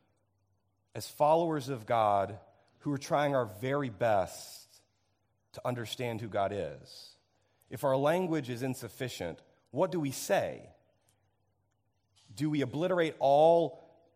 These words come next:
vestiges of either side of that spectrum? How would that work? I mean, we are embodied people, after all, with a particularity all our own. So, so is it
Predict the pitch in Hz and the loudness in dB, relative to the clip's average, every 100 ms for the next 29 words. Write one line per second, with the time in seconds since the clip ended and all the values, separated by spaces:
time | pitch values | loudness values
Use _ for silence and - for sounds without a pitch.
0 | _ - 127 113 156 151 175 151 151 143 | _ -18 -10 0 2 2 -4 -2 -2 -4
1 | 135 151 165 - 143 143 175 147 123 - | -2 -2 -2 0 2 4 2 0 -2 -2
2 | 143 165 196 151 185 185 143 160 196 98 | -2 0 -4 0 2 2 4 4 2 -4
3 | 80 73 - - _ _ 139 156 170 156 | -8 -8 -20 -20 _ _ -4 -2 4 8
4 | 175 147 131 135 131 123 - 160 110 98 | 8 8 6 6 4 -4 -10 -2 2 4
5 | 92 98 87 85 87 110 110 110 113 139 | 2 -2 -2 0 0 -2 -6 -12 -12 -12
6 | 131 117 113 117 110 104 101 95 90 147 | -6 -4 -2 -2 0 2 4 2 0 0
7 | 135 98 101 123 - - _ - 196 147 | 2 0 -4 -8 -18 -20 _ -6 -6 -6
8 | 151 190 156 | -2 0 0